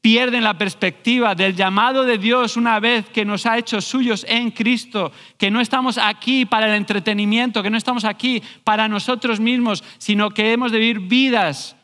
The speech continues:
gobernadas por el Espíritu para la gloria de Dios. Y esto se ve en la práctica en que el Espíritu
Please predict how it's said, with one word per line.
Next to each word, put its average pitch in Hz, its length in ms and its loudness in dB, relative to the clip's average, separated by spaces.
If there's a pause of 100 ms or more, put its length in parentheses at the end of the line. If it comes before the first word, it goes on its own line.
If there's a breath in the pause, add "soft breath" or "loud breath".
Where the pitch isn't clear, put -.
(160)
gobernadas 202 560 0
por 233 160 0
el 220 60 2
Espíritu 233 500 -2
para 202 240 2
la 196 140 2
gloria 247 420 0
de 226 140 0
Dios. 233 340 0 (200 loud breath)
Y 208 120 2
esto 233 220 -2
se 233 120 -2
ve 240 100 2
en 247 80 0
la 220 140 0
práctica 233 600 -2
en 208 240 0
que 208 160 -2
el 202 80 -2
Espíritu 226 640 -2